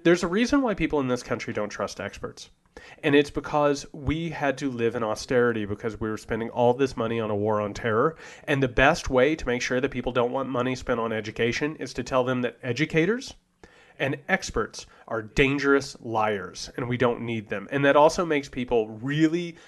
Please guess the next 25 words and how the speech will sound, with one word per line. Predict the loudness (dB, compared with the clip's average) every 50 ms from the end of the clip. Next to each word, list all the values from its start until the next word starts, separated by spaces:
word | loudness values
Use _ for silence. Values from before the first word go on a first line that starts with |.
| -20 _ -14 -6
uh, | -2 -2 0 0 0 -2 -4 -4 -4 -2 -2 -2 -2 -4
um, | -6 -12 -14 -16 _ _ _ -6
the | -6 -6 -4
good | -2 4 8 8 8 8
targets | 4 2 4 4 4 4 2 -2 -6 -6
of | -10 -6
manipulation | -6 -4 -2 -2 -2 -2 -2 -2 0 -2 -2 -2 -6 -6
and | -4
propaganda. | -2 -4 -2 -2 -4 -4 -4 -4 -4 -4 -6 -10 -10 -14 -20 -20 -6 -4
And | -4 -2 0
so | 2 2 2
that | 4 4 4 4 4 4 2
is | 0 -2 0
where | 0 0 2
that | 2 2 0 -2 -4
came | -4 -4 -4 -4 -4
from. | -2 0 -2 0 -2 0
And, | 0 0 0 0
and | -2 0 2 2
every | 2 2 2 0 2
misstep | 2 2 0 2 0 -2 -2 0 0
that | 0 0
has | 0 -4
come | -8 -2 0 0 0 0 -2 -8
since | -10 -10 -10 4 6 6 6 6 2 -8 -12